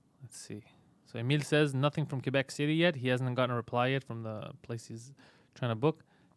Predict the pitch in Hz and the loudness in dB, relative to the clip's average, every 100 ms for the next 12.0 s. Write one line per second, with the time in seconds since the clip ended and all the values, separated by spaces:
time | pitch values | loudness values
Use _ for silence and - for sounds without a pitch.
0 | - 117 113 - - 143 127 139 143 135 | -8 -6 -6 -2 4 6 6 4 4 4
1 | 127 120 117 - - 120 113 110 - - | 0 0 -2 -4 0 0 0 -4 -10 -16
2 | _ _ _ _ _ _ _ - 123 127 | _ _ _ _ _ _ _ -6 -2 0
3 | 120 113 110 110 107 110 - - - - | 0 -2 -6 -6 -8 -10 -12 -20 -16 0
4 | 127 165 190 180 165 175 165 165 143 113 | 4 6 6 8 10 10 8 6 6 6
5 | 135 110 - _ _ - 120 123 127 135 | 4 4 -4 _ _ -4 0 2 4 4
6 | 117 135 143 156 151 120 123 151 185 - | 4 4 4 4 2 0 2 2 2 0
7 | 127 123 - - _ _ _ - 127 127 | 0 0 -4 -20 _ _ _ -4 -2 0
8 | 127 123 110 110 113 - _ _ _ _ | 0 -2 -2 -4 -6 -12 _ _ _ _
9 | _ _ _ 143 117 117 117 _ - - | _ _ _ -12 -10 -10 -14 _ -16 -12
10 | 123 - _ _ _ _ _ _ - - | -12 -14 _ _ _ _ _ _ -12 -12
11 | - _ _ _ _ - - - - | -12 _ _ _ _ -12 -10 -10 -14